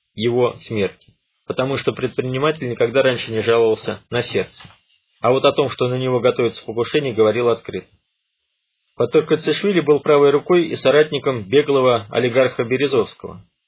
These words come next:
Когда Березовский попал в опалу в России, он перевёл часть своих капиталов в Англию,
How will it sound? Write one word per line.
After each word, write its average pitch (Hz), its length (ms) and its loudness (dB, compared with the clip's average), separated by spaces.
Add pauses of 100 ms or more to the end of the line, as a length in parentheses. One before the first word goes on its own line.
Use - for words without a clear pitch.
(280)
Когда 127 240 2
Березовский 143 520 0
попал 139 360 2
в 135 60 2
опалу 131 340 2
в 127 40 -2
России, 135 520 -2 (320)
он 160 340 0 (140)
перевёл 147 340 4
часть 143 280 2
своих 135 240 2
капиталов 127 560 0
в 156 40 4
Англию, 120 460 0